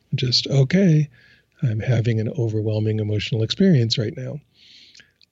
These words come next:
Just matter of fact, like, there it is,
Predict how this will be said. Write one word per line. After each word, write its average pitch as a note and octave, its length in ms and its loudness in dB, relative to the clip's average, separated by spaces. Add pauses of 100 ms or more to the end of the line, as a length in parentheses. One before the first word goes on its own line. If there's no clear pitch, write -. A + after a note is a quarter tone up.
(680)
Just C3 360 -4
matter A#2+ 380 -2
of A#2+ 80 -2
fact, A#2+ 420 -4
like, A#2+ 220 -10
there B2 240 0
it D#3 100 4
is, D3 400 2